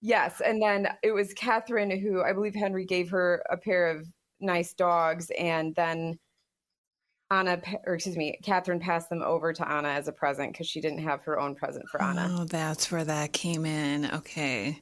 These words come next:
Speaker 1: Yes. But
Speaker 2: See,
Speaker 1: yes, that is a
Speaker 2: yeah,
Speaker 1: scene in there.
Speaker 2: that is the danger of watching that program. Sometimes it even confuses my history.
Speaker 1: That's why I wrote a wonderful book about it.
Speaker 2: I love it.
Speaker 1: <laughs>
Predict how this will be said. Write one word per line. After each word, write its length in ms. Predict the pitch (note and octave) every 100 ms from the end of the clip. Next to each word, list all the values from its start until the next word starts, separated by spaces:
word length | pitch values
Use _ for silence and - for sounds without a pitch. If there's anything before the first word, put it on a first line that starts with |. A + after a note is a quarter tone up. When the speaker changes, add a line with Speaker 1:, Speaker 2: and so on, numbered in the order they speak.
| _
Speaker 1:
Yes. 140 | C3+ - - - - - -
But 40 |
Speaker 2:
See, 80 | C4
Speaker 1:
yes, 180 | B3+ A#3+
that 100 | E3
is 20 | E3
a 340 | E3 - -
Speaker 2:
yeah, 100 | D3
Speaker 1:
scene 60 | C#3+
in 20 | - - G#3
there. 140 | A3+
Speaker 2:
that 20 |
is 140 | E4 E4+
the 140 | G4
danger 420 | B3+ A#3+ C#4+ A#3
of 100 | F#3
watching 380 | E3 F3+ G#3 G3
that 200 | E3 D3+
program. 520 | - F3 D#3+ C#3+ B2
Sometimes 440 | D3+ G#3 B3 A#3+ G3+
it 80 | G3
even 180 | F3+ F3+
confuses 520 | G3 G#3 G3+ E3+ E3
my 160 | D#3 D#3
history. 500 | D3+ - C#3+ D3 - _ _ _ _ -
Speaker 1:
That's 260 | A#3 A#3 B3+
why 180 | B3
I 60 | A#3+
wrote 320 | F#3+ F#3 G3 G3 -
a 40 | F#3+
wonderful 500 | F3+ F3 F#3 F#3 E3+
book 260 | E3 E3
about 280 | F3 D3 D#3
it. 160 | E3+ - _ _ - - -
Speaker 2:
I 40 |
love 220 | F#3 D3 A#2+
it. 340 | F3 - - - _ _ _ - -
Speaker 1:
<laughs> 20 | -